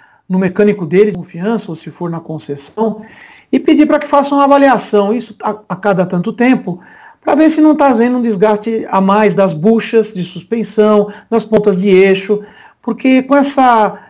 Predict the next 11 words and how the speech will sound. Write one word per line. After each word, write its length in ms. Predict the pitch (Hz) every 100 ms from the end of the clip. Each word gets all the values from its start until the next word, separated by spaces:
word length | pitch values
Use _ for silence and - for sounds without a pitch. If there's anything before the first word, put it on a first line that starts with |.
| _
situação 640 | - 247 240 214 214 208
de 100 | 180
ruas, 520 | 160 185 247 247 202
você 240 | 190 208 208
tem 140 | 214
um 40 |
desgaste 460 | 208 196 208 202 208
mais 180 | 208 214
acelerado 680 | 214 - 233 240 202 233 196
desses 240 | 185 -
componentes. 600 | 180 170 170 160 -